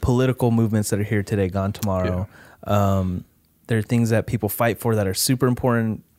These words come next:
Speaker 1: today, but not tomorrow. Teams that are great today, not to-, et cetera,
Speaker 2: Yeah.
Speaker 1: et cetera. Um, but how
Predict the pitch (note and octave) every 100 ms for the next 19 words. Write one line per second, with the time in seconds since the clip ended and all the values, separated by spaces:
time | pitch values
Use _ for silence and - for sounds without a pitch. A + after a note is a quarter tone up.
0 | _ - A2 G#2+ G#2 G#2 G2 F#2+ - -
1 | G2 F#2+ F#2 F#2+ F#2 - _ _ - G#2+
2 | G2 G2 F#2 F#2 F2+ F2+ F2+ F2+ C#3+ -
3 | - F2+ E2+ D#2+ D#2 - - - - -
4 | - A#2+ A#2+ A2 A#2 G#2 - F2+ - -
5 | - - - - - - - C3+ B2+ A2+
6 | G#2 _ _ _ _ _ _ _ _ _
7 | D3 D3+ C#3+ E3+ G3 A3 A3+ A3+